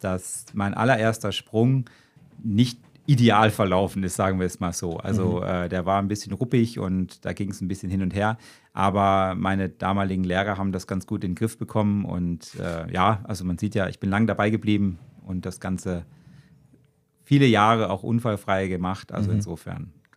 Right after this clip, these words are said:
Speaker 1: hat's
Speaker 2: Und
Speaker 1: ganz gut geklappt.
Speaker 2: Und wie wird man dann vom Anfänger zum Leistungssportler? Wie sieht so eine Reise dann aus, gerade jetzt auch im Speed Skydiving?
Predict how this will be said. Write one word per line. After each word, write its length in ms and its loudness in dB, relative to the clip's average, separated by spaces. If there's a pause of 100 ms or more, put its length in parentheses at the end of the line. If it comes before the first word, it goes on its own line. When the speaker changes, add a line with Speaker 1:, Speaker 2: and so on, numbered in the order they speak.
(380)
Speaker 1:
hat's 140 4
Speaker 2:
Und 60 8
Speaker 1:
ganz 220 4
gut 140 0
geklappt. 360 -8 (320)
Speaker 2:
Und 200 6
wie 180 6
wird 200 6
man 140 8
dann 420 6 (140)
vom 400 4
Anfänger 840 4 (420)
zum 200 2
Leistungssportler? 960 2 (560)
Wie 60 10
sieht 220 6
so 80 4
eine 180 6
Reise 320 6
dann 140 4
aus, 360 4
gerade 300 2
jetzt 140 2
auch 160 6
im 100 6
Speed 320 0
Skydiving? 840 2